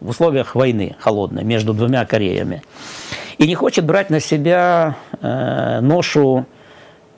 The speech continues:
примерно и идти по пути Никсона, который выиграл выборы в шестьдесят восьмом году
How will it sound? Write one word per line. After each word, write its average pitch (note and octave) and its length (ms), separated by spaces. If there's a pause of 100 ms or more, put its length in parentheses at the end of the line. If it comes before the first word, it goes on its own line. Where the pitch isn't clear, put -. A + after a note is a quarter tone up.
(140)
примерно C3+ 440
и C3 160
идти C#3 140
по C3+ 140
пути C3+ 240
Никсона, A2+ 480 (680)
который A2+ 480 (380)
выиграл A#2+ 400
выборы G#2 460 (2750)
в - 60
шестьдесят A#2+ 340
восьмом A#2+ 320
году F3 240